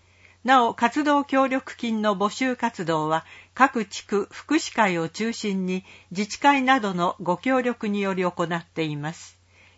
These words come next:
協力金一口五百円から、特別協力金一口五千円から。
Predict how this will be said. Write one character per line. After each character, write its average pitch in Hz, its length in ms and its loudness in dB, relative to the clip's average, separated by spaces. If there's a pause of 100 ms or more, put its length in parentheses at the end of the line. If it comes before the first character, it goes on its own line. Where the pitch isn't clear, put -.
(100)
協 277 220 4
力 262 320 -2
金 202 280 -4
一 - 280 -2
口 - 260 -6
五 170 120 0
百 220 320 -2
円 143 180 -6
か 139 160 -8
ら、 143 160 -4 (460)
特 262 240 0
別 277 240 0
協 240 220 2
力 220 300 -6
金 196 280 -4
一 - 260 -2
口 185 440 -2
五 175 160 -2
千 240 300 -2
円 196 220 -2
か 165 180 -4
ら。 156 200 -2